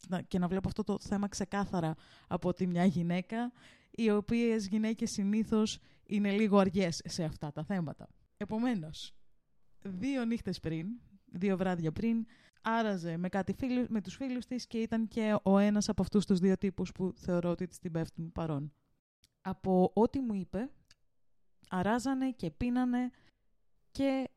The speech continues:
σε κάποια φάση ο τύπος άρχισε να λέει κάποια πραγματάκια τα οποία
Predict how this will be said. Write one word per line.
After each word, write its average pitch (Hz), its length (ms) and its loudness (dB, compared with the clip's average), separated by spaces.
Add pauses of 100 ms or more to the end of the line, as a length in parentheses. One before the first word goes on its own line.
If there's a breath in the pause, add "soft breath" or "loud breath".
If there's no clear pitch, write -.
(240)
σε - 140 -4
κάποια 233 300 0
φάση 240 500 0
ο 196 120 -2
τύπος 214 300 -2
άρχισε 214 240 -4
να 208 160 0
λέει 202 200 -4
κάποια 208 260 -4
πραγματάκια 202 600 -2
τα 202 100 2
οποία 208 400 4